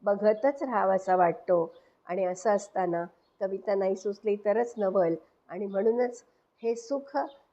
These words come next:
घेता घेता सुख हिरवळीचे ही कविता सुचली.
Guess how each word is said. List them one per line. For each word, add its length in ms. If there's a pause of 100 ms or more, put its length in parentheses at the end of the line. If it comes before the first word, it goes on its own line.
घेता 340
घेता 500
सुख 340
हिरवळीचे 760 (360)
ही 60
कविता 460
सुचली. 460